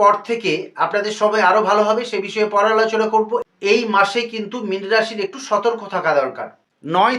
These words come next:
থেকে বারো এবং পঁচিশ, ছাব্বিশ, সাতাশ এই তিনটে তারিখও কিন্তু একটু সতর্ক থাকবেন। এই সময় কোনো গুরুত্বপূর্ণ কাজ, কোনো সিদ্ধান্ত নেওয়াটাও কিন্তু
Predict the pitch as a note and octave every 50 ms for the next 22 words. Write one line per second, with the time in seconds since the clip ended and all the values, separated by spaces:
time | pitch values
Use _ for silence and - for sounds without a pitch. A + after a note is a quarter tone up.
0 | - A3 A#3 A#3 - A#3 A3 - F#3 F3+ F3+ G3+ A3+ A#3+ C4 C4+ C#4 - _ _
1 | _ _ - G#3 G3 F#3+ G#3 G#3+ G#3+ F#3+ - - - A3 A#3 A#3 A3+ B3+ C#4 C4+
2 | - - - - G3+ G#3 F#3+ - A#3+ A#3 A#3 - - - - - F#3+ D#3+ C#3+ -
3 | - - _ _ _ _ _ _ _ - G3 A#3+ B3+ B3 - C4 C4 A#3+ A3+ -
4 | C#4+ C#4 C4+ C4 C4 C4+ - B3+ - - G3+ F3 D#3 E3+ F#3 F3+ - - D4 -
5 | - G#3 - F#3+ F#3 F3+ F#3+ F#3 F3 G#3 - - - A2+ - - _ _ _ _
6 | _ _ - G#3+ B3 B3 A#3 B3 B3 B3 B3+ A3+ A#3 A#3 A3+ G#3+ G3 G3+ G#3+ G#3+
7 | G#3+ A#3 A3+ G#3+ A3 A3 G#3 G#3+ G#3 G#3 - - F#3 F#3 F#3+ F#3 - - - _
8 | _ _ _ _ _ _ _ - F3+ F#3+ F#3+ G3 G3 G3 F#3 F#3 - - _ -
9 | - - G#3 F3+ G3 A3+ A3+ A3+ A3 G#3+ - F3+ F#3 F#3 F3+ G3+ G#3 G#3 - G#3+
10 | G#3+ - F#3+